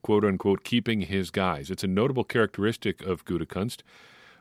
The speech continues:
but it also seems to be a common sense approach that most general managers would be more favorable to the guys they've actually selected in the draft."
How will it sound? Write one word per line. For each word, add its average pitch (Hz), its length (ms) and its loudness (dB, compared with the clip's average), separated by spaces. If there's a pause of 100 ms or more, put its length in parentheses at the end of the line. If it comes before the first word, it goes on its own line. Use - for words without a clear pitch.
but 107 100 6
it 113 60 8
also 131 280 4
seems 127 260 0
to 117 80 -10
be 110 160 4
a 101 120 0
common 113 360 2
sense 104 260 0
approach 107 400 2
that 95 200 0
most 98 340 0
general 101 260 2
managers 90 500 0
would 90 80 -2
be 90 140 0
more 87 260 0
favorable 87 480 -4
to 92 100 -8
the 87 120 -4
guys 85 340 -2
they've 87 300 -4
actually 85 480 -6
selected 82 640 -6 (640)
in 107 180 4
the 95 80 4
draft." 82 520 -2